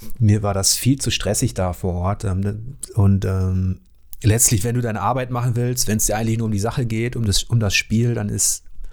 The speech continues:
dann bin ich eher der Typ Effizienz. Aber das sieht natürlich auch jeder anders. Und ich kann mir vorstellen, wenn du gerade in der Branche anfängst, wenn du ein junger Redakteur bist und wenn du erstmal so Kontakte knüpfen möchtest, dann si-,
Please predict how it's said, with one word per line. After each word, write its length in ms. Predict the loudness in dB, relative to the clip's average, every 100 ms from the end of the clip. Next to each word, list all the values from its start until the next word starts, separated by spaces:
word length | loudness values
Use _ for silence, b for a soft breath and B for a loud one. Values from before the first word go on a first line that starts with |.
| b b b
dann 100 | 0
bin 120 | 2 2
ich 120 | 0
eher 160 | 0 0
der 120 | -2
Typ 240 | 0 0
Effizienz. 640 | -2 -2 0 0 0 0 0
Aber 300 | -2 -2 -4 -12 -6 -2
das 160 | 2
sieht 140 | 2 0
natürlich 320 | -2 0 0
auch 100 | 0
jeder 220 | -2 -2
anders. 280 | -2 -2 -2
Und 80 | -4
ich 120 | -4
kann 140 | -2
mir 100 | -2
vorstellen, 360 | 0 -2 -2 -2
wenn 80 | -2
du 80 | -2
gerade 220 | -2 -2
in 60 |
der 100 | -2
Branche 320 | -2 -2 -2 0
anfängst, 520 | 0 0 0 -2 -2
wenn 100 | -2
du 160 | -2 -6 b b b b
ein 60 | 2
junger 240 | 4 2
Redakteur 520 | 0 -4 -2 0 0
bist 280 | 0 0 0
und 120 | 0
wenn 140 | 0 -2
du 60 |
erstmal 360 | -2 -2 -2 0
so 100 | 0
Kontakte 420 | 0 -2 -4 -4
knüpfen 360 | -2 -2 -2 -2
möchtest, 400 | -2 -4 -6 -2
dann 140 | -2
si-, 200 | -2 -4